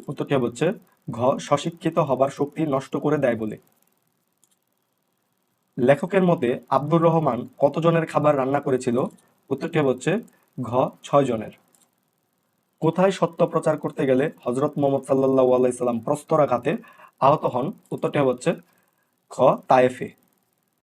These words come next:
"তুমি আমাকে যাইতে দিও না মা" শুভার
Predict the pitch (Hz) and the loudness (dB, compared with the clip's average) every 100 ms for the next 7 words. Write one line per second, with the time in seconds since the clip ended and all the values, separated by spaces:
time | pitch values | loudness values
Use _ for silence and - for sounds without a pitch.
0 | _ _ _ _ _ _ _ _ _ _ | _ _ _ _ _ _ _ _ _ _
1 | _ _ _ _ _ _ _ _ _ _ | _ _ _ _ _ _ _ _ _ _
2 | _ 147 170 185 180 170 127 123 131 156 | _ 2 4 6 4 0 -2 0 -2 -2
3 | 143 139 143 127 120 143 - - 143 147 | 0 0 2 0 -2 -6 -10 -4 0 0